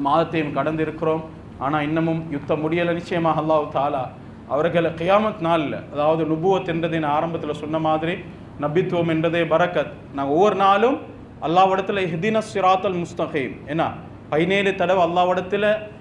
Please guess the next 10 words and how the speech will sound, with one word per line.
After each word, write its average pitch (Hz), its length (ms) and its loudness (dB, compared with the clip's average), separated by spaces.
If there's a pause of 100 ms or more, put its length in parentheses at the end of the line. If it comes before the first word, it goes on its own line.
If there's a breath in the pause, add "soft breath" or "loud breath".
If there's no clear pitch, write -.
(240)
நாங்க 202 840 2
நேர் 202 420 2
வழியை 220 300 4
கேட்கறது 208 520 2 (100)
வாஜிப். 196 340 4 (320)
நேர் 160 240 0
வழியை 170 240 2
கேட்கறது 165 420 0
பதினேழு 160 360 2
தடவை. 143 280 2